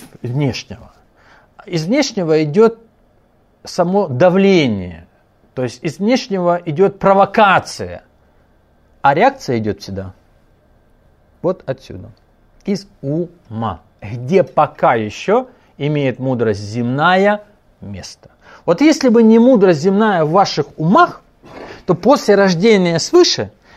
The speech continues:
только поправить нимф, а так уже грин-карта в Царстве Божьем, всё, уже всё гарантировано.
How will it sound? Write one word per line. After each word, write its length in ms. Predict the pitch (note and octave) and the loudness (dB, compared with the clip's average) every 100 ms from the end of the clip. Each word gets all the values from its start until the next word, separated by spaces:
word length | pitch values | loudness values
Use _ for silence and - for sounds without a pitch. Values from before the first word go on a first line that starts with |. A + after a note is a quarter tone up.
| - | -4
только 220 | B3 B3 | -2 0
поправить 600 | G#3+ G#3 G#3 G#3+ F#3 F#3 - | 0 0 4 4 4 0 2
нимф, 460 | D#4+ G4+ G4 - _ _ _ _ _ _ - | 4 4 2 -8 _ _ _ _ _ _ -2
а 140 | G3 | 0
так 440 | G#3 F#4 F#4 F#4 - | 2 4 2 0 -6
уже 440 | - A3 F#3 C4 B3 | 2 4 4 4 2
грин-карта 1040 | D3 D#3 B3 G#3+ - D4+ E4+ E4 D#4 C#4+ | 2 2 4 2 2 2 2 2 2 2
в 80 | C#4+ | 2
Царстве 440 | - A#3+ A3+ G#3 | 0 2 2 2
Божьем, 560 | F#3 C#4+ D#4+ B3+ C#4+ C4+ | 4 4 4 2 0 -2
всё, 320 | - - D3 | -4 2 2
уже 260 | B2+ D3+ A3 | 4 0 -2
всё 200 | - E3 | -2 -2
гарантировано. 640 | C#3+ B2+ G#2+ G2 F#2 G#2 | -2 -6 -10 -14 -16 -20